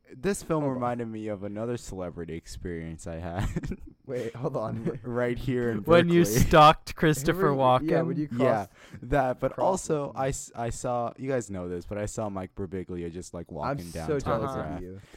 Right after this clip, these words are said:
Speaker 3: Yeah.
Speaker 1: And, um, now I understand why people love to meet celebrities now because Mike Birbiglia is a sweetheart.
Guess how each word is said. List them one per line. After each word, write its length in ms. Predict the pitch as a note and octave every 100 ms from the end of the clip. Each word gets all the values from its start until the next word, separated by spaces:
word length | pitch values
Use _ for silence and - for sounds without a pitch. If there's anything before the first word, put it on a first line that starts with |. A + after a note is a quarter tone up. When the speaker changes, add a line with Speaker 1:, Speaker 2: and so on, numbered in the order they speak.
| -
Speaker 3:
Yeah. 340 | - C#3+ A#2+ C3
Speaker 1:
And, 380 | B2+ B2 B2 - - _
um, 460 | C3 C3 B2+ B2+ B2 _ _ _ _ _ _ _ _ -
now 280 | C3+ D3 - -
I 180 | - G#3+
understand 520 | A3+ G#3 - F3 D#3
why 240 | B2 B2
people 560 | A#2+ B2 A2 A2+ A2 G#2 _ _ - -
love 200 | - G#2+ -
to 60 |
meet 180 | G#2+ G#2
celebrities 680 | - G#2 G#2+ F2+ D#2+ D#2+ -
now 300 | F#2+ F2 E2
because 600 | D#2+ F#2 - F#2+ F#2 - -
Mike 280 | A2 B2 -
Birbiglia 720 | C#3 F#2+ F2+ G2+ G#2+ G#2 F#2+
is 400 | F#2+ F2+ D#2 - -
a 100 | G2+
sweetheart. 640 | - E2+ D2+ D2+ D2+ C2+